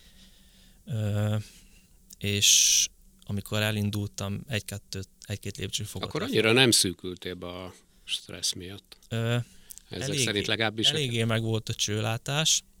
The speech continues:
Speaker 1: Ez kicsit kitekinték az ut-, ö, utána lévő dolgokra. A pszichológusunk ajánlotta. Ö,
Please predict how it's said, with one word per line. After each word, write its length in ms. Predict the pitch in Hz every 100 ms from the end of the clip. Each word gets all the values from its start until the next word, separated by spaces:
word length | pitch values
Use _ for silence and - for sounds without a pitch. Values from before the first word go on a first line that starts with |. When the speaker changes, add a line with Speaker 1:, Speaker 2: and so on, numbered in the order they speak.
| -
Speaker 1:
Ez 360 | 113 113 110 - - - _ - -
kicsit 500 | - 127 - 104 - -
kitekinték 760 | - 113 104 113 107 - 104
az 140 | 113 101
ut-, 100 | 101 - -
ö, 320 | - 101 101 98
utána 500 | 98 107 107 101 104
lévő 260 | 104 101
dolgokra. 540 | 104 107 117 123 117 110
A 240 | - 104
pszichológusunk 760 | 101 - 117 110 101 101 - 104
ajánlotta. 640 | 101 104 104 104 - 135 - - _ _ _ - -
Ö, 440 | - 110 104 104